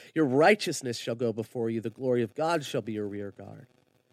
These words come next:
Then you shall call, and the Lord will answer.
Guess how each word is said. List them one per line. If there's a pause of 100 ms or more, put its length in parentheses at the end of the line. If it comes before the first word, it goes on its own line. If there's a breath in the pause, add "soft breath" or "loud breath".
(160)
Then
you
shall
call,
and
the
Lord
will
answer.